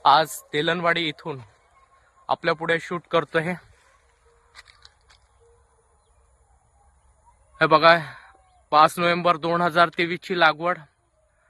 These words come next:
या झाडावर सुद्धा, फांदीला सुद्धा फळं लागतायत बघा, ते आलेले बर्ड्स. वरपर्यंत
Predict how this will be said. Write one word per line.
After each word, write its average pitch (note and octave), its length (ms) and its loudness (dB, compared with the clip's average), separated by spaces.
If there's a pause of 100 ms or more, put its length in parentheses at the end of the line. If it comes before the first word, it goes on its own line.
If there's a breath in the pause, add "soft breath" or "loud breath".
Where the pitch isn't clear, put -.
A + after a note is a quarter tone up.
(1400)
या D3+ 100 2
झाडावर E3+ 540 2
सुद्धा, E3+ 320 0
फांदीला F3+ 460 -2
सुद्धा F3+ 320 -2
फळं F3 240 0
लागतायत F3+ 400 0
बघा, C#3+ 280 -8 (1120)
ते D#3 40 -8
आलेले D#3+ 320 -2
बर्ड्स. E3 400 -4 (3500)
वरपर्यंत F#3 600 2